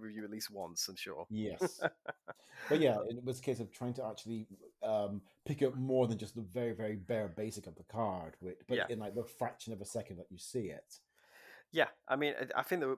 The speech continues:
Speaker 1: was one interesting game where I changed I, I went for all the teams. <laughs> 'Cause we got
Speaker 2: <laughs> Yes.
Speaker 1: 'cause, 'cause we did
Speaker 2: Yes,
Speaker 1: play
Speaker 2: you
Speaker 1: with
Speaker 2: did.
Speaker 1: one, instead of the gambler, we chucked in a more interesting one, we thought, which was the,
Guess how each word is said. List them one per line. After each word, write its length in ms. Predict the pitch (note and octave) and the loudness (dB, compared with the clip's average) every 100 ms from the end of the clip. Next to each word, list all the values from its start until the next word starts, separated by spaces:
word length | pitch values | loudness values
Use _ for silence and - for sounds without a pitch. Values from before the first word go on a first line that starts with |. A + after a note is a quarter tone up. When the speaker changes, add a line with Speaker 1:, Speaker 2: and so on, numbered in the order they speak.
| C3 | 0
Speaker 1:
was 220 | C#3+ - | -2 0
one 100 | C3 | 0
interesting 420 | C3+ - G#2+ A2+ | 0 -2 -8 -6
game 120 | G2+ | -6
where 120 | G2 G#2 | -4 -2
I 80 | |
changed 520 | G#2+ - A2+ G2+ - - _ _ - | -2 -2 -2 -4 -10 -12 _ _ -4
I, 80 | A2+ | 2
I 60 | B2+ | 2
went 180 | B2 A2+ | 2 -2
for 200 | - G#2 | -8 -10
all 220 | G2+ G#2 | -10 -10
the 100 | C3 | -8
teams. 500 | - D3+ A3 C#4+ - - - - | -4 -2 2 2 2 -2 -14 -2
<laughs> 0 | F#3+ - A3 B2 - | 0 4 6 6 6
'Cause 100 | E3+ | 6
we 60 | F3 | 6
got 100 | E3 E3 | 4 6
Speaker 2:
<laughs> 40 | |
Yes. 380 | D3 F3 C3+ - | 10 10 8 6
Speaker 1:
'cause, 180 | - - - - | 4 4 -8 0
'cause 160 | D3+ D3 | 0 0
we 60 | |
did 180 | D3 D#3+ | -2 -2
Speaker 2:
Yes, 20 | |
Speaker 1:
play 160 | A2 C#3+ | 4 4
Speaker 2:
you 40 | |
Speaker 1:
with 180 | C3+ A#2 A2+ | 4 2 4
Speaker 2:
did. 20 | |
Speaker 1:
one, 220 | B2 - | 4 2
instead 240 | B2+ - F3+ | 0 -2 -2
of 60 | |
the 60 | D3 | 6
gambler, 380 | C3+ A2+ G2 F2+ | 6 6 2 -4
we 100 | G2 | -4
chucked 280 | B2+ - | -8 -6
in 80 | G#2+ | -6
a 40 | G#2 | -6
more 220 | G2+ G2+ | -4 -6
interesting 500 | G2+ - F#2+ - F#2+ | -4 -6 -6 -8 -10
one, 180 | F2+ F2+ | -10 -10
we 100 | F#2 | -10
thought, 360 | G#2 E2+ F2+ _ | -8 -8 -8 _
which 200 | - G2 | -16 -16
was 120 | - | -8
the, 220 | G#2 G2 | -2 -2